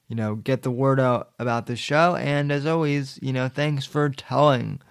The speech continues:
your friends and your, uh, you know, family and your coworkers,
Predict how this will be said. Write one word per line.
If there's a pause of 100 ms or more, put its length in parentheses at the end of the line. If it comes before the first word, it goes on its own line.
(360)
your
friends
and
your, (280)
uh, (180)
you
know, (100)
family
and
your
coworkers,